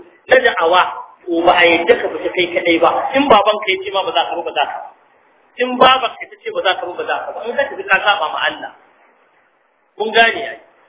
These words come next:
Amma yaƙi na kafirai sun afko mu musulmai a cikin gida, to ko kai kaɗai ne ya wajaba ka. In kai kaɗai kake da ikon yin yaƙin, to ka fita ka je.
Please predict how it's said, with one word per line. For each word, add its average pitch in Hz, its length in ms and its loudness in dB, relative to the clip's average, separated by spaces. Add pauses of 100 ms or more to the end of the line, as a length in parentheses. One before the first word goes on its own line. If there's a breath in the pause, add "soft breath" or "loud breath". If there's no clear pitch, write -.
Amma 233 340 4
yaƙi 262 480 2
na 254 140 -8
kafirai 214 480 -4
sun 226 120 -12
afko - 320 -2
mu 233 120 -2
musulmai 185 400 -2
a 175 140 0
cikin 180 280 -10
gida, 160 240 0 (420)
to - 140 -18
ko 226 160 2
kai 220 160 2
kaɗai 226 280 0
ne 190 100 -2
ya 175 120 6
wajaba 156 300 2
ka. - 160 -6 (600)
In 254 180 4
kai 269 160 2
kaɗai 262 280 -2
kake 277 280 -2
da 165 100 -4
ikon 190 380 -6
yin 175 160 -6
yaƙin, 160 340 0 (200)
to 156 160 -8
ka 160 100 -2
fita 190 160 -2
ka - 140 -4
je. 147 140 -6